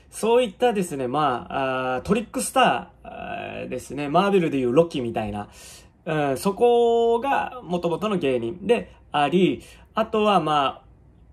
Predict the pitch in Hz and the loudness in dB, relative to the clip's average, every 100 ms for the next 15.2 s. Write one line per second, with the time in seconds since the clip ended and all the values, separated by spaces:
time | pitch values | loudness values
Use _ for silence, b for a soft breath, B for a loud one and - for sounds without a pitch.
0 | - 196 226 240 233 226 185 240 240 240 | -2 0 4 4 4 4 2 0 2 2
1 | 247 233 147 135 127 117 110 - - _ | 4 4 2 -4 -8 -8 -10 -14 -20 _
2 | - - - - - - 151 156 156 147 | -20 -20 -20 -20 -18 -6 -2 -2 -2 -2
3 | 143 143 143 135 123 110 - 127 123 123 | 0 0 2 2 0 0 -4 -4 -2 -4
4 | 127 123 - 120 110 131 175 175 B B | -6 -10 -14 -12 -10 -2 -2 -4 B B
5 | B 190 208 185 170 165 226 254 254 254 | B 0 2 2 -2 2 6 6 6 -2
6 | 254 226 254 247 - 247 240 247 247 233 | -4 4 4 4 0 2 2 0 -2 -2
7 | 220 214 185 - 175 180 180 - 220 240 | -2 0 0 0 2 2 2 -2 2 6
8 | 247 233 175 170 170 165 165 196 220 220 | 6 6 4 6 6 6 4 2 0 -4
9 | 208 190 b b b - 170 214 220 190 | -4 -10 b b b -14 -6 -2 -2 -4
10 | 208 208 277 240 151 - - 123 123 120 | -4 -2 0 0 0 -4 -6 -2 2 2
11 | 117 - _ - 226 240 214 180 190 185 | 0 -10 _ 2 6 6 4 2 0 0
12 | 160 170 180 185 175 175 170 165 160 165 | 0 2 2 4 4 2 2 0 0 -2
13 | - - 226 156 - 139 139 135 135 123 | -2 0 2 2 -2 -6 -2 0 0 2
14 | 160 214 190 214 208 - 185 185 180 185 | 2 2 2 0 0 2 2 4 2 4
15 | 175 - | 4 2